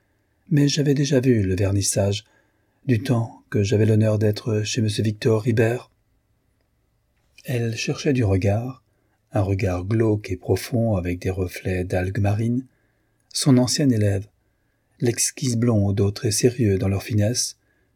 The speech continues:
tandis que la petite rousse, dont les lèvres de carmin éclairaient le visage très gentiment gras, troué de deux yeux clairs, s'écriait : «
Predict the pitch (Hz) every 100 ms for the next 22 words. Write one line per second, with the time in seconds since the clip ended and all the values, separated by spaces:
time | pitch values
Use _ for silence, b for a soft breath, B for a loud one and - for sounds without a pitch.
0 | - 135 127 156 - 131 95 92 - 98
1 | 104 - 135 131 - - _ _ _ 156
2 | 104 98 95 98 101 95 98 104 98 120
3 | 113 104 104 95 110 107 98 98 101 101
4 | 104 - - 101 104 101 107 98 95 95
5 | 117 - _ _ _ - - 107 117 107
6 | 98 101 101 101 - 101 107 120 - 113
7 | - 107 104 131